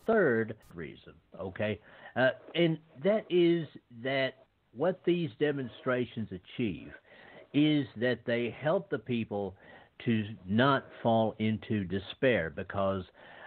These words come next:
when you fall into despair, the cause is lost. I don't care what, what it, it is. When you fall into despair, the cause is lost.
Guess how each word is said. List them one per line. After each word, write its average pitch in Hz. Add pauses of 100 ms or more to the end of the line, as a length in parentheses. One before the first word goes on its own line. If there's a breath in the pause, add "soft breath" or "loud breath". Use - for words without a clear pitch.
(140)
when 185
you 226 (100)
fall 208
into 165
despair, 117 (320 soft breath)
the 113
cause 139
is 104
lost. 107 (100)
I 117
don't 185
care 143
what, 151 (120)
what 160
it, 147
it 135
is. 120
When 160
you 175
fall 196
into 185
despair, 123 (460 loud breath)
the 113
cause 117
is 104
lost. 101